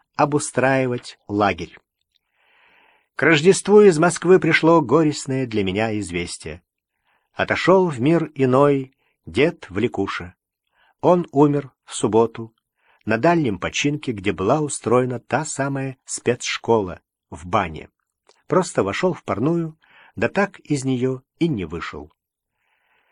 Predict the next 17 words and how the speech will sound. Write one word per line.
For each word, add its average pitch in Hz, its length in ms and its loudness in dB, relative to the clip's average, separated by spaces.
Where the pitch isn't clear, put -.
Прочитав 165 540 2
доставленное 143 680 2
гонцом 113 540 0
письмо 110 500 -2
с - 120 -8
этим 107 260 -4
известием, 98 600 -2
я 110 200 0
долго 160 420 0
сидел 135 420 0
в 113 60 -6
одиночестве, 113 800 -4
вспоминая 151 920 -2
старого 117 580 -2
скомороха. 85 720 -10
Он 170 260 2
был 123 320 0